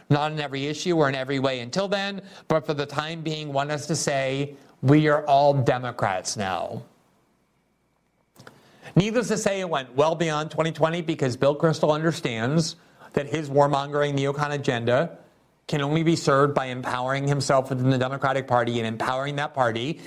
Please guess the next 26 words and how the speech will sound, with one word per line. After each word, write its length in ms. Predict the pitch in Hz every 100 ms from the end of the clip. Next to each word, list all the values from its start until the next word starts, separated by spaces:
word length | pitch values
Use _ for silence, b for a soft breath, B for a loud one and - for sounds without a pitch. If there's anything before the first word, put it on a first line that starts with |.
| B B
And 160 | 127
here 200 | 127 147
he 180 | 160 147
is 240 | 139 147 147
in 100 | 135
March 300 | 127 131 156
of 60 |
this 180 | 151 -
year, 460 | 131 120 160 185 - B B B B B B B -
tweeting, 460 | - 185 165 147 147
"At 160 | 143
the 100 | 156
end 120 | 160
of 60 | 190
the 80 | 202
day, 380 | 170 156 185 214
Biden 440 | 220 143 170 170
has 160 | 156 123
been 200 | 127 113
pro-democracy, 800 | 165 214 196 165 160 123 113
pro-Ukraine, 720 | 104 180 202 190 180 175 147 113
and 140 | 110
pro-securing 680 | - 175 170 - 180 175 165
our 80 | 156
financial 460 | 156 147 156 151
system. 480 | 123 120 - 104 95